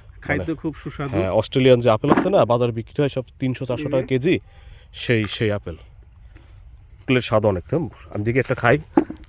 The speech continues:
Speaker 2: এই যে কুলটা খেয়ে দেখি কেমন লাগে।
Speaker 1: সেই স্বাদ ভাই।
Speaker 2: এই কুলটার সাইজটা ছোট আছে, আমি দেখি খাই। কারণ একটা, আহ,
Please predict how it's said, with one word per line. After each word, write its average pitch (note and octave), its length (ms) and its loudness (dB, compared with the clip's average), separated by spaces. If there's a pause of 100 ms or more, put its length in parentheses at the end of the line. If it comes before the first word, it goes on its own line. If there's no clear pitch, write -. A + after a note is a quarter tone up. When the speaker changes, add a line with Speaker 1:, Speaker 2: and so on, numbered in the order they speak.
(120)
Speaker 2:
এই C#3 260 6
যে A2+ 160 -2
কুলটা A#2 300 -4
খেয়ে A2+ 200 -6
দেখি G2 200 -6
কেমন G2 240 -4
লাগে। F#2+ 200 -6
Speaker 1:
সেই G3 100 -4
স্বাদ C3 220 -10
ভাই। G2+ 180 -16 (480)
Speaker 2:
এই A2 120 -6
কুলটার G#2+ 320 -4
সাইজটা G#2+ 440 -2
ছোট A#2 240 -6
আছে, C3+ 160 -4
আমি B2 80 -2
দেখি A2 180 -8
খাই। G#2 200 -8 (1000)
কারণ A#2+ 140 0
একটা, C#3+ 220 0
আহ, B2 420 -4